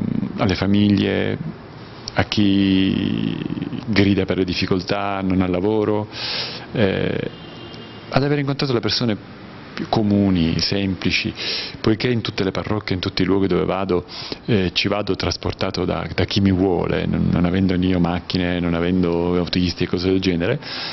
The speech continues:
allora ho potuto conoscere tantissime persone che mi hanno portato nelle loro parrocchie, nelle loro chiese, nelle scuole, eh,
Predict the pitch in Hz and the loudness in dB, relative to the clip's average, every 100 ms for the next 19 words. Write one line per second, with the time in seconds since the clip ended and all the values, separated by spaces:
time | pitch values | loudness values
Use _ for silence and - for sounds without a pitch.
0 | - - - - 139 135 - - - - | -10 -14 -6 0 2 0 -4 -10 -6 -2
1 | 107 117 117 131 120 - 92 101 92 98 | 0 2 2 0 0 0 -2 -2 -2 -2
2 | - 117 - - 92 85 92 - - 110 | 0 0 0 0 0 2 0 0 0 -2
3 | 101 92 - 95 95 90 92 90 90 - | -2 -2 -2 -2 0 0 -2 -2 -4 -2
4 | 98 95 90 87 87 87 90 90 90 90 | -2 -2 0 0 0 0 -2 -2 -2 -4
5 | - 95 87 87 87 87 87 87 90 92 | -4 -4 -2 0 0 0 0 0 0 0
6 | 87 90 87 87 - - 95 92 90 92 | 2 0 0 0 -2 -2 0 2 2 -2
7 | - - - - - - - - 107 92 | -4 -10 -12 -10 -12 -14 -16 -4 2 4
8 | 90 90 87 | 4 2 0